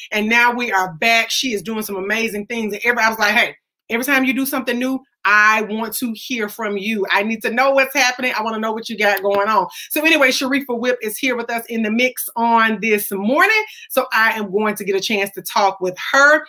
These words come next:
What else is happening? Oh, today's date. I normally always give y'all the date, and y'all know I screw it up every single day, but I think we finally got it right. Today's date is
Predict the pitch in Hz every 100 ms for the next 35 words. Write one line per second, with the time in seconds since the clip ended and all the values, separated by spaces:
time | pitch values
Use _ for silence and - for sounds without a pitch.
0 | - - 302 494 494 370 302 269 233 247
1 | 392 359 349 381 415 370 254 359 240 202
2 | - 226 254 294 349 247 262 277 262 247
3 | 226 240 214 190 190 185 180 175 196 214
4 | 208 - 233 240 233 233 269 294 294 269
5 | 254 277 247 202 202 294 302 294 269 277
6 | 247 254 247 233 220 226 190 214 220 240
7 | - - - - 196 220 214 185 160 233
8 | 254 285 262